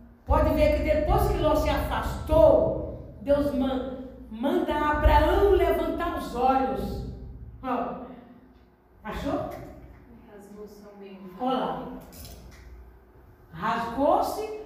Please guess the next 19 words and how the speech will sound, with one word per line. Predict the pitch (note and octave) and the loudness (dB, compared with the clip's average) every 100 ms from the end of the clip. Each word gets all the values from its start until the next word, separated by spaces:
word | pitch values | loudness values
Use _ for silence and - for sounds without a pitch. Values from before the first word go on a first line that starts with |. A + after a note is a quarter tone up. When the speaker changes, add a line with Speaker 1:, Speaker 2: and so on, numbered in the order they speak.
| - - | -16 -20
Speaker 2:
Ao | - - - | -20 -20 -20
meio. | - - | -16 -4
Speaker 1:
ao | C#4 D#4 | 0 2
meio | B3+ B3+ C#4 D#4 E4 E4+ D#4 D#4 | 2 2 0 0 0 0 -2 -4
o | |
véu | G#3+ A3+ G#3+ - - | -4 -4 -4 -6 -10
do | - | -12
templo. | A3+ A3 - - - - - - - - - - - - - - - - - - - - - - | -10 -10 -12 -16 -20 -20 -20 -20 -20 -20 -20 -20 -20 -20 -20 -20 -20 -20 -20 -20 -20 -20 -20 -4
Então, | C#4+ D#4+ - | -2 0 4
ó, | E4 - D4 | 4 4 -2
eu | C#4+ - | -4 -4
tô | F4+ A4+ | -2 -2
no, | G#4+ E4 - - B3+ | -2 -4 -6 -10 -4
na | C4+ C#4 | -2 -2
velha | C4 C4 B3+ A3 | -4 -4 -4 -4
aliança | C4 G4 - C#4 | -2 -2 -2 -4
e | C#4+ | -4
tô | D4+ | -4
trazendo | D4 E4 F4+ - - G#3+ F#4+ G4 - A3+ - | -4 -6 -6 -8 -8 -4 -2 0 -2 -4 -8